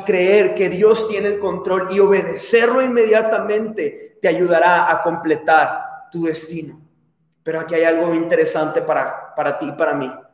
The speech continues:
Entrar al río y creer en la palabra que Dios tenía para Naamán fue opcional para él. Eliseo le dijo, "¿Quieres tu sanidad? Entra al río". De igual forma, para ti y para mí,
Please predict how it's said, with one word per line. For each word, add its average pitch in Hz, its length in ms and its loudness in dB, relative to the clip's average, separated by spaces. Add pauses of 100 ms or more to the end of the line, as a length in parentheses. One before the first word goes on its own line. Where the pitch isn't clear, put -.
(680)
Entrar 165 400 2
al 190 140 4
río 170 540 2
y 143 140 -8
creer 160 260 6
en 160 80 4
la 160 140 0
palabra 143 440 2
que 139 100 -4
Dios 139 200 -4
tenía 143 560 -6 (120)
para 139 220 0
Naamán 131 680 -4 (720)
fue 160 220 6
opcional 131 840 0
para 107 260 -10
él. 113 100 -14 (1080)
Eliseo 143 400 4
le 180 100 6
dijo, 175 300 2
"¿Quieres 185 240 4
tu 185 100 -2
sanidad? 160 760 2
Entra 139 320 -4
al 120 60 -6
río". 117 320 -10 (1200)
De 131 120 0
igual 156 280 4
forma, 156 380 2
para 143 220 0
ti 156 80 -6
y - 40 -10
para 156 200 0
mí, 143 240 -4